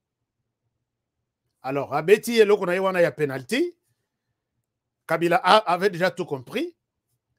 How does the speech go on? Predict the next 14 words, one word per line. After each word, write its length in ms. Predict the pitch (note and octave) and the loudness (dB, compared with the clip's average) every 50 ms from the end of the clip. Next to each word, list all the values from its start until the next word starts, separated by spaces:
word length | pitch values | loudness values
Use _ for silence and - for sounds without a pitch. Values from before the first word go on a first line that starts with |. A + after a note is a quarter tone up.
| _ _ _ _ _ _ _ _ _ _ _ - | _ _ _ _ _ _ _ _ _ _ _ -18
Rappelez-vous, 760 | C3+ C#3 F3 G#3 G#3 - F#3+ G#3+ A3+ G#3 F3+ B3 C#4+ D4 C#4 | -12 -8 -6 -6 -6 -2 4 6 6 6 6 2 -2 -4 -2
ce 100 | - A3 | -2 -2
n'est 120 | F3 E3 D3+ | -2 -2 -2
pas 120 | F#3+ F#3 | -6 -6
pour 220 | - F3+ F3+ D3 | -8 -8 -12 -10
rien 200 | C#3+ D3+ D#3 D#3 | -6 -6 -6 -6
que 120 | D3 - C#3 | -6 -8 -12
Kabila 400 | C3 - C#3+ C3+ B2+ C3+ C3 C3+ | -10 -8 -10 -10 -10 -8 -8 -8
a 80 | - | -8
traité 320 | - - - C#3+ C#3 - E3 | -8 -8 -10 -10 -10 -8 -10
Moïse 380 | D3 B2+ C3+ D3 D3 A#2+ A#2+ | -8 -8 -8 -8 -10 -10 -12
de 80 | A#2+ B2 | -14 -14
Judas, 500 | A#2+ A2+ C3+ D3+ D3 F#3 G3 - - - _ _ _ _ _ _ _ _ _ _ _ _ _ _ _ _ | -12 -12 -10 -4 -2 0 0 -2 -2 -8 _ _ _ _ _ _ _ _ _ _ _ _ _ _ _ _
puisque 300 | - D#3 E3 - - - | -6 -6 -4 -2 -2 0